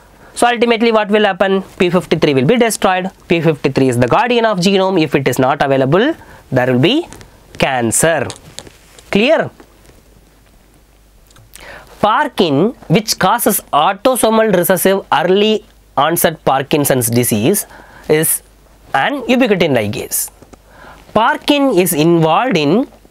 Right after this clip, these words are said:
clearance of damaged mitochondria by mitophagy. Mutation of Parkin will lead to mitochondrial dysfunction because damaged mitochondria are not removed. So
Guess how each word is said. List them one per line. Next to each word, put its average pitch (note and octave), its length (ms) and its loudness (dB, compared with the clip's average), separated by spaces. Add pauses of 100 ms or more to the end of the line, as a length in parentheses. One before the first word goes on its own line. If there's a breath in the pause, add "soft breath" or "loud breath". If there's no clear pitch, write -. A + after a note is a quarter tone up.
(160)
clearance G3 640 0
of D3+ 180 -2 (160)
damaged D3+ 600 0
mitochondria B2+ 1000 0
by B2+ 200 0 (180)
mitophagy. F3+ 920 -2 (1200 loud breath)
Mutation C#4 540 0
of A#3+ 220 -2
Parkin G3+ 400 0
will C#3 240 2
lead E3+ 260 0
to F#3 320 2 (300)
mitochondrial G3+ 760 0
dysfunction B2 540 -4 (260)
because D#3+ 320 -2
damaged D#3+ 520 0
mitochondria D3 680 2
are B3 40 -2
not A3 260 0
removed. C#3 380 0 (480 loud breath)
So F3 100 -2